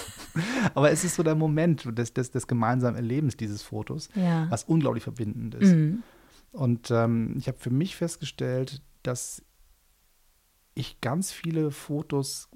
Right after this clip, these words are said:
Speaker 1: die mich besonders berühren, aus der Plastikkamera-Welt kommen. Das heißt also,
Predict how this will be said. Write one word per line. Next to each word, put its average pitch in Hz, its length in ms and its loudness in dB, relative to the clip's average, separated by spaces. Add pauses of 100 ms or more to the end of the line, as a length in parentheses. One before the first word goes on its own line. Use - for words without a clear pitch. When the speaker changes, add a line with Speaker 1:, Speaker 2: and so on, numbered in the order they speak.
(260)
Speaker 1:
die 135 60 0
mich 135 200 -2
besonders 143 400 -2
berühren, 143 500 -2
aus 131 220 -8
der 120 340 -4 (1500)
Plastikkamera-Welt 101 1040 -4
kommen. 95 300 -8
Das - 200 -10
heißt 120 380 -4
also, 117 300 0